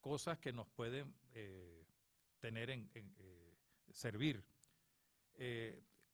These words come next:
hay elementos que son de carácter, eh, temporal. Habla del tiempo de la Pascua, cuando se aproximaba la Pascua, y cómo, eh, el Señor, el día que entra a Jerusalén,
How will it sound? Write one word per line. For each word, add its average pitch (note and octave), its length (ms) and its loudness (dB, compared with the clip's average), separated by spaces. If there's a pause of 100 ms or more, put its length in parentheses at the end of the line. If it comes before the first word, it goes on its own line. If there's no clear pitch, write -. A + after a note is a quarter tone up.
(260)
hay D3 180 10
elementos D#3+ 580 8
que C#3 140 4
son D3+ 360 4
de D3 140 6
carácter, B2 640 4
eh, A#2+ 440 4 (1000)
temporal. A2 600 8 (1500)
Habla C3+ 440 10
del A2+ 220 6
tiempo C#3 840 8
de A2 140 4
la G#2 100 4
Pascua, C3+ 400 8
cuando A2+ 180 4
se A2 140 2
aproximaba A2 920 2 (180)
la F#2+ 180 -8
Pascua, C3 500 6 (720)
y B2 80 -2
cómo, D#3+ 640 6
eh, A#2 480 4
el A#2 100 -2
Señor, C3 400 8
el B2+ 140 10
día C3+ 200 10
que B2+ 200 6
entra C#3+ 340 6
a C3+ 60 8
Jerusalén, C#3 680 6